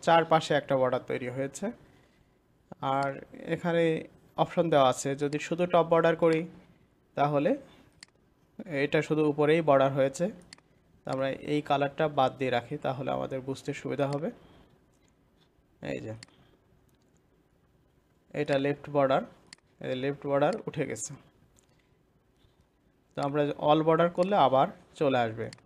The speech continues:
no বর্ডার করলে সব চলে যাবে। আর কোন দিকে বর্ডার থাকবে না থাকবে, এখান থেকে আমরা সিলেক্ট করলে সেইভাবে এটা থাকবে এবং চলে যাবে। এরপরে আছে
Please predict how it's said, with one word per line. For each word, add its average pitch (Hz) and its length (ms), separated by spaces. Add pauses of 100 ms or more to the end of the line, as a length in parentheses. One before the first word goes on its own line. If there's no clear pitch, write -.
(480)
no 143 120
বর্ডার 170 280
করলে 196 340
সব 175 260
চলে 127 240
যাবে। 113 240 (600)
আর 135 200
কোন 151 200
দিকে 165 200
বর্ডার 151 380
থাকবে 151 360
না 147 160
থাকবে, 151 420
এখান 139 200
থেকে 156 240
আমরা 143 260
সিলেক্ট 135 360
করলে 156 400 (580)
সেইভাবে 143 540
এটা 175 240 (420)
থাকবে 143 380
এবং 151 200
চলে 131 260
যাবে। 107 220 (2500)
এরপরে 165 420
আছে 160 320